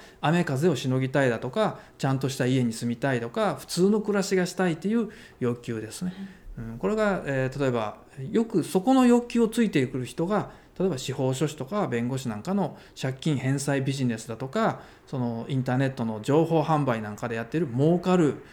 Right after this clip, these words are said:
Speaker 1: ビジネス系っていうのが、ここをついてくるかなっていうふうに思っています。
Speaker 2: はい。
Speaker 1: うん。で、この安全欲求が満たされて、まあ、要はせ-、普通の生活ができるようになると、次は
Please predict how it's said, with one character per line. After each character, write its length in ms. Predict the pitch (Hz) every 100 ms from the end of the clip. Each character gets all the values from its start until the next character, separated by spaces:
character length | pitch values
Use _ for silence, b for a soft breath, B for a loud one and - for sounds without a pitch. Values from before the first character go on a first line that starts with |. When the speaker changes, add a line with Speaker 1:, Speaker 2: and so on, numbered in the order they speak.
| B
Speaker 1:
ビ 120 | 135 135
ジ 100 | 123
ネ 140 | 123
ス 120 | -
系 180 | - 113
っ 40 |
て 160 | 113 120
い 60 | 131
う 80 |
の 100 | 147
が、 300 | 196 226 147 B -
こ 120 | -
こ 120 | 147 220
を 60 |
つ 120 | 214 214
い 40 |
て 100 | 180
く 100 | 139
る 60 | 117
か 120 | 113
な 140 | 143
っ 40 | 143
て 80 |
い 60 | 117
う 20 |
ふ 40 | 127
う 20 |
に 60 |
思 200 | 104 101
っ 40 | 98
て 140 | -
い 40 | -
ま 120 | -
す。 140 | - B 202 B - -
Speaker 2:
は 60 |
い。 60 | 113 139 -
Speaker 1:
う 40 | 226
ん。 60 |
で、 200 | 226 254 B B -
こ 100 | 185
の 260 | 180 180 - - -
安 200 | 185 190
全 160 | 180
欲 200 | 175 165
求 160 | 165 123
が 100 | 117
満 120 | 131
た 80 | 151
さ 140 | 147
れ 100 | 127
て、 160 | 110 104 -
ま 120 | 143
あ、 40 | 131
要 100 | 143
は 80 | 120
せ-、 320 | 147 135 143
普 100 | -
通 160 | - 185
の 100 | 190
生 220 | 185 180
活 200 | 180 175
が 120 | 170
で 100 | 165
き 100 | 165
る 40 | 175
よ 60 |
う 20 | 156
に 60 |
な 80 | 151
る 100 | 147
と、 160 | 240 190
次 280 | - 170
は 200 | 196 196